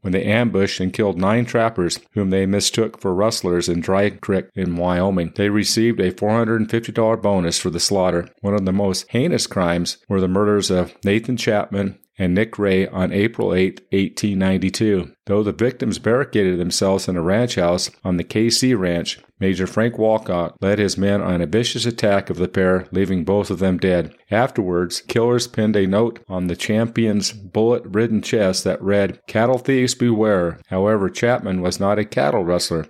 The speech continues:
Rather, he was a man who had formed the rival Northern Wyoming Farmer and Stock Growers Association. A neighbor named Jack Flagg then rode to Buffalo, where he reported the siege.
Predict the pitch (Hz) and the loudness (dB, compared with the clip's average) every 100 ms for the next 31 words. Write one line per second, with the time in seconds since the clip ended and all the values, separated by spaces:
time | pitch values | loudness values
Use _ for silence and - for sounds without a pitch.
0 | _ 104 107 104 92 104 98 92 95 107 | _ 0 2 0 0 0 0 0 2 2
1 | 107 98 95 - 107 107 104 - - 92 | 0 0 -2 -2 -4 -2 -2 -6 -6 -2
2 | 95 110 104 98 90 90 104 120 120 117 | 2 2 2 0 -2 0 0 2 2 2
3 | 101 101 104 107 107 95 - - 98 98 | 2 2 2 2 2 0 -6 -6 -2 0
4 | 107 98 95 - - 73 - 87 85 85 | 0 0 -2 0 0 -2 -2 0 0 -2
5 | - 90 85 90 85 82 - 80 - 110 | 0 0 0 0 0 0 -4 -10 -4 -2
6 | 101 120 139 123 110 110 - 104 101 95 | 0 2 2 2 0 -2 -2 0 2 0
7 | - - 107 107 - - 110 110 92 90 | -4 -2 0 0 -4 -2 0 2 0 -2
8 | - - 104 107 110 117 90 113 120 - | -8 -2 0 2 2 0 0 0 0 0
9 | 82 85 90 90 98 95 - 113 113 80 | 0 0 0 0 0 0 0 0 0 0
10 | 90 - 92 85 78 | -2 0 0 0 -6